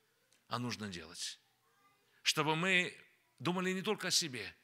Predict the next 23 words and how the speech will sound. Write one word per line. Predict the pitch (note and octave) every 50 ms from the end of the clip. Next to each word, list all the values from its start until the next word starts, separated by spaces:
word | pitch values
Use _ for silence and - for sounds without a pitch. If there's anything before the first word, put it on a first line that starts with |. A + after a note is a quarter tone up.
| _ _ _ _ _ _ _ _ _
но | A#2 B2+ B2+
о |
Божьем | B2+ A#2+ C3 C3 A2+ C3 A#2+ A#2+
деле. | A2 A2 G#2+ F#2+ F2+ E2+ -
И | - C3+
выносили | C3 C3+ C3+ C3+ - - D3 D3 C3+ A#2+ A#2
послание | - - A2+ - - A#2+ A2 G#2+ G#2+ G#2 G2+ G2
доброй | F#2 G#2+ F#2 G2 G2+ G2+
вести | G#2 G2+ - - - F2+
наружу. | E2+ F2 E2+ F2+ G#2 A2 G#2+ - - _ _ _ _ _ _ _ _ _ _ _ _ _ _ _ _ _ _ _ _ _ _ _ _ _ _ _ _
Чтобы | - - - B2+ A#2 B2+ C3
мы | C3+ C3+ C3 B2+ - -
научались | B2+ A#2 A#2+ C3 C3 - - D#3+ D3 C#3+ C#3 A#2+ - -
от | - C3 B2+
Бога | A#2+ B2 B2+ B2 A2+ G#2 G#2+ G#2 - - _ _ -
любить. | - B2 C3+ C#3 A#2 G2+ F#2+ F2 D#2 - - - - - _ _ _ _ _ _ _ _ _ _ _ _ _ _ _ _ _ _ _ _ _
Любить. | - - E3+ C#3 C3+ A#2+ F#2 D#2+ - - - - - _ - - - - _ _ _ _ _ _ _ _ _ _ _ _ _ _ _ _ _
Чтобы | - - - A2 F#2+ G#2+
мы | G#2+ G#2+ G#2+ G#2 G2+ -
всегда | - - - - - A2 A2+ G#2+ A2+ A2+ A2+
пребывали | A2+ - A2+ A2 F#2+ G2+ F#2+ F#2+ F#2 F#2+ F#2+ F#2 F#2 F2+ -
в | - G2+ F#2
молитве. | F2+ F2 F2 F2 F2 E2 - - - - -